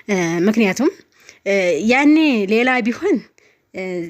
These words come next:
ታሳቅሉት ነበር። ነገር ግን ይሄ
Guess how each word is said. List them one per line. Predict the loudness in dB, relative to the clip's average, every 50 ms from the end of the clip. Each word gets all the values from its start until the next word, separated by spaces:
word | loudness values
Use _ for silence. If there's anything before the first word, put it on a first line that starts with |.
| -12 -18 -20 -10 _
ታሳቅሉት | -2 -2 -2 -2 -2 -4 -4 -4 -6 -8 -8 -8 -8 -8 -8 -8
ነበር። | -8 -10 -10 -12 _ -14 -12 -12 -12 -12 -14 -12 -6
ነገር | -4 -2 -2 -2 -2 -4 -4 -4
ግን | 0 0 0 0 -2 -6 _ -20 -20 -20 -20 -14 _ -4
ይሄ | -2 0